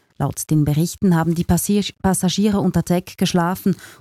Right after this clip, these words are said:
und wurden von den Flammen überrascht. Das Schiff sank während der Löscharbeiten.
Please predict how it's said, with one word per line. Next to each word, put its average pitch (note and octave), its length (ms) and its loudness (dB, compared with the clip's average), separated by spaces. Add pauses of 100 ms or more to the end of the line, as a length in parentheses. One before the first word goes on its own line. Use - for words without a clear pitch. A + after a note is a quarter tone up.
und E3 140 -2
wurden E3 340 0
von F3 160 2
den F3 140 2
Flammen D3 440 0
überrascht. D#3+ 580 0 (420)
Das - 180 0
Schiff - 260 -2
sank F3 320 0
während F3 420 2
der F3+ 120 2
Löscharbeiten. D3 960 0